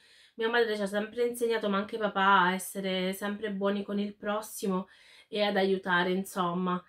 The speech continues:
E i bambini la sentono questa cosa, così come Gianni sente che piange Lina ha qualcosa che non va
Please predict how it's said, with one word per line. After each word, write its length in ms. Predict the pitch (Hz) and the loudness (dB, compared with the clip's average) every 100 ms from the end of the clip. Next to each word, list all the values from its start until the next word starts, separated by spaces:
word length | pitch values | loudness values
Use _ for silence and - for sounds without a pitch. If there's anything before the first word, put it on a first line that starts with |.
| _ - - | _ -20 -8
E 120 | 269 | 0
i 80 | 285 | 2
bambini 400 | 277 349 392 330 | 4 4 4 4
la 140 | 208 214 | 4 2
sentono 480 | 247 226 214 202 | 2 0 0 -2
questa 300 | 208 202 226 | -2 -4 -4
cosa, 340 | 208 202 202 202 | 0 0 0 -4
così 260 | 233 277 | -2 -2
come 260 | 302 339 302 | -2 -4 -4
Gianni 340 | 262 269 269 | 0 0 0
sente 280 | 214 208 202 | 0 -2 -4
che 120 | 202 202 | -8 -8
piange 360 | 214 220 269 | -4 -2 -2
Lina 440 | 226 220 208 185 - | -2 -2 0 -2 -2
ha 100 | 208 | -4
qualcosa 460 | 208 208 214 202 | -4 -4 -8 -8
che 100 | 196 | -4
non 260 | 208 262 262 | -2 0 2
va 320 | 190 190 - | 4 4 2